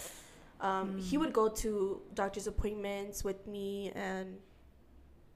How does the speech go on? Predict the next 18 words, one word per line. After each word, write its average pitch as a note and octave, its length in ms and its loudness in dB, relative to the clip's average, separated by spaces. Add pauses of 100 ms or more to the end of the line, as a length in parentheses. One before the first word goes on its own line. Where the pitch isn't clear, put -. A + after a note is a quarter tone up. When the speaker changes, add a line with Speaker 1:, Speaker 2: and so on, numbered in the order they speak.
(760)
Speaker 1:
you G#3 120 -4
know, G3+ 180 0
he G3+ 140 0
was A#3 160 4
there F#3+ 100 4
as G3+ 140 0
much G#3 240 -6
as - 420 -6 (280)
he, G#3 240 -4
he - 220 -8
wanted F3+ 400 -4
to, - 160 -8 (320)
you G3+ 80 -10
know. F#3+ 160 -6
I A3+ 120 2
ne-, A3+ 200 0
and A3 160 2
I A3 60 4